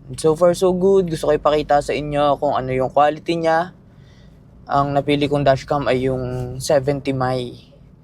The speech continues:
Seven zero M A I. Seventy Mai na A five one zero.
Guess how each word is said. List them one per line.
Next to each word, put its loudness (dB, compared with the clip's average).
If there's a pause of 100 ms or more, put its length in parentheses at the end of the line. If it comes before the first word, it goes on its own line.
(440)
Seven 0
zero 2
M 0
A -2 (160)
I. -2
Seventy 0
Mai 0
na -2
A 2 (340)
five 2
one -2 (640)
zero. 0